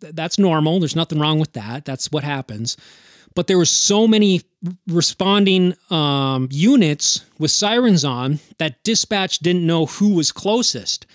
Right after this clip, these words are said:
So they were trying to have people shut their sirens off and then squawk, squawk their sirens one at a time to see if the individual who was on the phone calling from this wreckage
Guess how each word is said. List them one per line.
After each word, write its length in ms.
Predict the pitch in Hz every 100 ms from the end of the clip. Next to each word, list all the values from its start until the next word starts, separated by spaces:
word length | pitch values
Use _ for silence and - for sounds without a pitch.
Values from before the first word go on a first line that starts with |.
| _ _ - -
So 180 | - 175
they 120 | 185
were 120 | 170
trying 380 | - 190 220 233
to 80 | 175
have 240 | 180 175
people 260 | 190 160 147
shut 380 | - 202 208
their 100 | 220
sirens 520 | 190 - 175 185 165 151
off 340 | 131 127 -
and 160 | 156 147
then 120 | 139
squawk, 800 | - - - 147 160 180 - - 185 _ _
squawk 580 | - - 160 180 202 -
their 420 | 165 165 151 147
sirens 840 | - 165 196 233 147 117 143 - - - - _
one 300 | 143 165 214
at 120 | 202
a 60 | 175
time 640 | - - 175 170 147 127 120 _ _ _
to 100 | -
see 640 | 156 - 202 202 190 185 180 _ _
if 220 | - 180 -
the 160 | 170
individual 680 | 175 165 165 190 156 175 175
who 80 | 151
was 140 | 156
on 120 | 160 156
the 60 |
phone 400 | - - 202 190
calling 480 | - - 196 214 214
from 180 | 196 185
this 220 | 165 -
wreckage 560 | 175 165 143 113 -